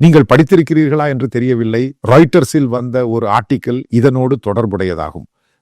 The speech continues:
வெல் ரிசர்ச்டு ஆன ஒரு ஆர்டிக்கிள் ஆகும் அது. அதில் கூறப்பட்டிருப்பது, இரண்டாயிரத்தி இருபத்தி ஆறின் பாதியோடு நரேந்திர மோடி இந்திய பிரதமர் பதவியை ராஜினாமா செய்ய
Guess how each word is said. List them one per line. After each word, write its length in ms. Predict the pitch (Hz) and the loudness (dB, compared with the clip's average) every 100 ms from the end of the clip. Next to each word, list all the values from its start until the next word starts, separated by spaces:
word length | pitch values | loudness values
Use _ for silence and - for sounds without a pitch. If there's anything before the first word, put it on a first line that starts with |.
| 95 | -2
வெல் 300 | 95 147 143 | 4 4 4
ரிசர்ச்டு 480 | 123 - 135 - - 104 | 2 0 -2 -2 -4 -4
ஆன 180 | 107 117 | -4 -6
ஒரு 160 | 101 92 | -6 -6
ஆர்டிக்கிள் 380 | 92 107 98 90 | -6 -8 -8 -8
ஆகும் 220 | 82 90 76 | -8 -12 -14
அது. 140 | 65 - _ _ _ - | -18 -20 _ _ _ -2
அதில் 320 | 113 135 120 | 2 2 2
கூறப்பட்டிருப்பது, 840 | 143 151 - 107 110 98 - 107 156 - _ 107 | 0 0 -2 -2 -2 -2 -4 -4 -4 -8 _ 0
இரண்டாயிரத்தி 680 | 127 139 131 123 120 - 113 | 2 2 2 2 0 -2 -2
இருபத்தி 460 | 117 143 123 - 107 | 0 0 -2 -2 -2
ஆறின் 360 | 101 107 101 85 | 0 -2 -6 -2
பாதியோடு 540 | 92 98 107 107 107 127 - _ _ | 0 0 0 -2 -2 -4 -10 _ _
நரேந்திர 480 | 101 113 147 160 151 135 | 0 4 4 4 2 0
மோடி 300 | 123 120 123 | 0 -2 -2
இந்திய 280 | 110 117 127 | -2 -2 -2
பிரதமர் 540 | 107 117 110 110 104 - | -2 -4 -4 -4 -6 -2
பதவியை 560 | 101 107 113 113 120 131 - - | 0 2 0 0 -2 -4 -10 -2
ராஜினாமா 520 | 107 117 123 120 113 107 | 0 2 0 -2 -4 -6
செய்ய 320 | - 101 104 | -6 -6 -6